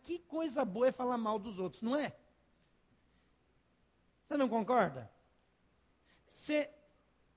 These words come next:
acha que se falar mal dos outros desse choque na língua, alguém falava mal dos outros?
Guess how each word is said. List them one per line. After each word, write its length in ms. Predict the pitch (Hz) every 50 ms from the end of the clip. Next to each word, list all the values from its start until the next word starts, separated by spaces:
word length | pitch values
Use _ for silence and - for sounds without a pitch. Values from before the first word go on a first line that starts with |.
| _ _
acha 480 | - 202 202 190 - - - 233 220 202
que 120 | - 240
se 200 | - - - 240
falar 360 | - - 247 233 233 240 247
mal 240 | 240 240 247 247 247
dos 240 | 220 190 220 185 160
outros 400 | 202 220 220 - - 185 185 165
desse 320 | 160 214 220 208 - -
choque 480 | 185 - - - 233 240 240 240 - 233
na 200 | 214 208 202 196
língua, 400 | 190 190 220 233 220 185 180 175
alguém 240 | 175 175 196 208 196
falava 340 | - 190 180 180 170 170 170
mal 180 | 170 170 165
dos 160 | 156 147 139
outros? 440 | 170 214 185 - - - - - -